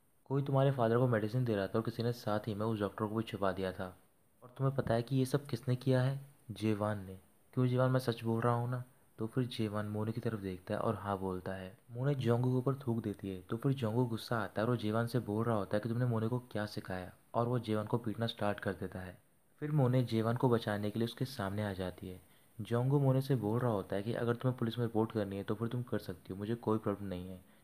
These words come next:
जब तक कि मैं जेवान के साथ में रहूँगा कहीं पर भी।" ये कहकर जोंगू वहाँ से चला जाता है। फिर जेवान और मोने अपने घर में जाते हैं। मोने जेवान से बोल रही होती है कि "तुम मुझे ये सब बता सकते थे, तुम भी हर्ट हो रहे हो but तुम मुझे बता नहीं रहे हो,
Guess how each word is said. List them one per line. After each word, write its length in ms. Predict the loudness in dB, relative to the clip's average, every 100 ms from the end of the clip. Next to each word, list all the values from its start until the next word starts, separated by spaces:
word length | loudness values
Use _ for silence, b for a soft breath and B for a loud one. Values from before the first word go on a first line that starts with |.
| -6
जब 100 | -6 -4
तक 160 | -8 -6
कि 140 | -8
मैं 200 | -6 -4
जेवान 280 | 0 0 0
के 100 | -4
साथ 240 | -2 -2 -2
में 80 | -4
रहूँगा 260 | -2 -4 -4
कहीं 260 | -4 -6
पर 180 | -4 -4
भी।" 200 | -6 -12 -16 _ -16
ये 180 | -8 -2
कहकर 380 | 2 4 4 4
जोंगू 340 | 2 4 4
वहाँ 180 | 6 4
से 80 | 2
चला 160 | 0
जाता 260 | 0 -2 -4
है। 180 | -6 -12 B -8
फिर 180 | 0 0
जेवान 420 | 2 0 2 2
और 80 | 2
मोने 260 | 0 -2 -2
अपने 180 | -2
घर 160 | -2 -4
में 120 | -4
जाते 320 | -2 -4 -6
हैं। 140 | -10 -12 B B -2
मोने 220 | 2 2
जेवान 280 | 2 0 0
से 140 | -2
बोल 260 | 0 0 2
रही 100 | 2
होती 280 | 0 -2
है 60 | -4
कि 140 | -4
"तुम 220 | -6 -4 -4
मुझे 200 | -2 -2
ये 120 | -2
सब 180 | -2 -2
बता 200 | -2 -2
सकते 300 | -4 -6 -6
थे, 180 | -6 -10 -14 -20 -18 -10
तुम 180 | 0
भी 100 | 2
हर्ट 260 | 2 0 4
हो 140 | 4
रहे 100 | 4
हो 60 | 4
but 180 | 2 2
तुम 140 | 0
मुझे 160 | 2 2
बता 280 | 2 0 0
नहीं 220 | 0 -2
रहे 140 | -2
हो, 180 | -6